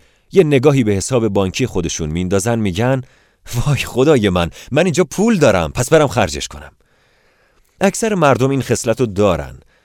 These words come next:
و اکثراً مثل بچه ها هستن، انگار باید هر طوری شده از شر اون پول راحت بشن. جیم، پس صد دلار در ماه می‌تونه شما رو میلیونر کنه.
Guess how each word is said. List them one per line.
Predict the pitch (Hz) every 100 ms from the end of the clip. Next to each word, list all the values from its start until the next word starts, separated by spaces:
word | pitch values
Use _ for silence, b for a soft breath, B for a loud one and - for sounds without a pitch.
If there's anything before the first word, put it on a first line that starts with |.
| _ _ -
و | 110 113
اکثراً | 135 127 - 147 175
مثل | 160 135
بچه | 139 120 104 -
ها | 95 123
هستن، | 80 - 80
انگار | 101 107 127 123 b b
باید | 110 131 113
هر | 131 170
طوری | 175 - 117 107
شده | - 120 175
از | 151 -
شر | - 170 143
اون | 104 92
پول | - 156 156
راحت | 101 80 85 -
بشن. | 73 - - _ _ _ _ _ _ _ _ -
جیم، | 90 82 69 _ _ _ _ _ _ _ _ _ _ _ _ _ _ _ _ _ _ _ _ _ _ _ -
پس | 139 143
صد | - 202
دلار | 143 151 123 107
در | 92 104
ماه | 95 135 139
می‌تونه | 147 - 117
شما | - 95 78
رو | 80
میلیونر | 92 87 87 90
کنه. | 92 - - -